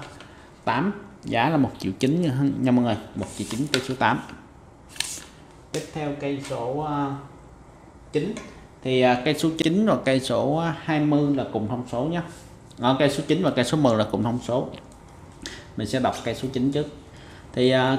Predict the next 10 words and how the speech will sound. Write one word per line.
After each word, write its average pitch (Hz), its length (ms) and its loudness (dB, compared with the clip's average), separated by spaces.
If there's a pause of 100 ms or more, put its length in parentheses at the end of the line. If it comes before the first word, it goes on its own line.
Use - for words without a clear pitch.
cây 143 100 2
số 156 180 -4
chín 160 180 4
là 196 80 2
một 127 200 2
cây 135 260 6
cần 117 360 2
của 85 400 -2
hãng 127 340 0
Daiwa. 139 420 8